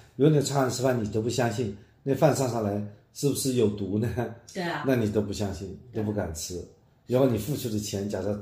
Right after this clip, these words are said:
Speaker 1: 店主说这外是假钞呢，
Speaker 2: 对。
Speaker 1: 钱不敢收，整个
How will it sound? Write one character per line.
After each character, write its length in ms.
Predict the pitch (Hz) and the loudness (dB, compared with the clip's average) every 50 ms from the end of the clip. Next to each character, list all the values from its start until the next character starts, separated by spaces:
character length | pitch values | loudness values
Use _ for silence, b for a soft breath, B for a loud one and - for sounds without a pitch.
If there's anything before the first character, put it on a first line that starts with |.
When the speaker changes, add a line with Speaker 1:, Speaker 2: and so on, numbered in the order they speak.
| - - | -4 0
Speaker 1:
店 200 | - 143 120 101 | 2 2 2 2
主 80 | 98 87 | -2 -4
说 280 | - 101 101 95 B B B B | -4 -4 -4 -4 B B B B
这 80 | - 113 | -4 0
外 160 | 117 123 107 104 | 2 4 4 2
是 100 | 107 107 | 2 -2
假 260 | 104 - 110 - - - | -2 -2 -2 -2 -2 -4
钞 360 | - - 104 117 113 127 113 | -6 -2 0 2 2 4 4
呢， 260 | 107 104 104 107 104 - - | 4 4 2 2 0 -2 -6
Speaker 2:
对。 80 | - 147 139 - | -10 -12 -12 -12
Speaker 1:
钱 260 | - - 104 107 110 107 | -4 0 2 2 2 2
不 60 | 120 | 0
敢 220 | 107 113 98 95 82 | 0 2 0 0 0
收， 300 | - 110 107 101 B B B B B B _ | 0 2 2 2 B B B B B B _
整 200 | - 151 175 208 | 4 4 6 6
个 280 | 240 285 277 226 - | 6 6 6 4 2